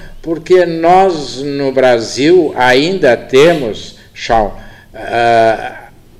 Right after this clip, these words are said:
a tradição do catolicismo, não a prática. A tradição, não, eu sou católico. Qual é a tua re-?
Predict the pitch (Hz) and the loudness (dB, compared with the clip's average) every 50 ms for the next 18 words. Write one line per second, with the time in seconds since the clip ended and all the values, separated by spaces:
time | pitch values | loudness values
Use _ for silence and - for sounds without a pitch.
0 | - - - - - - - - - - 214 214 214 226 190 165 - 160 143 - | -20 -20 -20 -10 -4 -2 -2 -2 -2 -2 0 0 2 0 0 -2 -4 -4 -4 -4
1 | - - - - 185 208 214 214 214 208 - 190 185 185 - - 185 175 175 - | -4 -4 0 2 4 4 4 2 -2 -2 0 0 -2 0 0 -2 -2 -2 -2 0
2 | - 175 180 180 185 175 - - 156 127 107 101 110 117 139 175 196 202 196 - | 0 2 4 4 2 2 0 0 0 0 0 -2 -4 -2 0 2 2 0 0 0
3 | 185 147 117 104 98 - - - - - 90 - - - - - - 127 127 - | 0 0 0 0 -2 -6 -10 -14 -12 -12 -14 -14 -14 -18 -20 -14 -8 -6 -2 0
4 | 160 180 180 - 147 160 208 208 120 - - 113 113 - 185 180 220 202 - 151 | 0 0 2 2 0 0 0 -2 -4 -4 -4 -4 -4 -4 -2 -2 0 -2 -2 -4
5 | - - - - - - 233 262 285 269 - 247 - 214 | -8 -12 -16 -20 -2 2 4 4 4 4 4 2 2 2